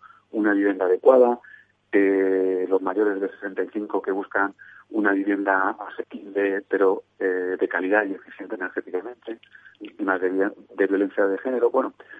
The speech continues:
dentro de, de esa playa de, de situaciones, eh, lógicamente hay que establecer unas prioridades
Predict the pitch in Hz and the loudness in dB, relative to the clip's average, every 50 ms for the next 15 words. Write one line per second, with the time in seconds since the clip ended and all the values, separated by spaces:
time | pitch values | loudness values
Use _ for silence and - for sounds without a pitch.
0 | - _ - - 113 123 - 135 131 131 127 120 120 117 113 117 - - - - | -20 _ 0 0 0 4 6 6 6 8 8 8 8 6 4 2 0 -4 -2 -2
1 | 113 - - 113 - - 123 120 123 113 110 113 110 107 123 117 101 - - - | -2 0 0 -2 2 4 6 8 8 8 10 8 6 6 4 0 0 -2 -4 -4
2 | 113 101 - 135 123 123 135 143 _ _ _ - - - _ - - 95 95 92 | -2 2 4 2 2 2 0 -6 _ _ _ -20 -20 -20 _ -8 -2 0 2 2
3 | 90 92 98 104 - - - 92 98 101 98 - 113 117 - - 95 98 98 - | 2 2 2 0 0 0 -2 -2 -2 -2 0 2 2 2 2 0 -4 -6 -6 -6
4 | 98 - 107 95 92 87 - 95 101 101 98 - - - 101 98 98 104 113 117 | -6 -4 -4 -4 -4 -4 -6 -6 -4 -4 -4 -4 -4 -4 -2 0 2 2 2 2
5 | 117 127 147 | 2 0 -2